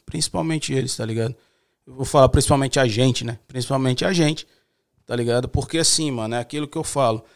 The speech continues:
É... Você vê que, que a, a,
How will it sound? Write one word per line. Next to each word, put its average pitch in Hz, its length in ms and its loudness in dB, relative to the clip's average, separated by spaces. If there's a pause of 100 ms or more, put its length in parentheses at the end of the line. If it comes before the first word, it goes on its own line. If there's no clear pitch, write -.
(260)
É... 123 140 -10 (1200)
Você 143 300 -4
vê 156 220 -2
que, 185 320 -10
que 160 500 -4 (760)
a, 131 600 0
a, 123 100 -8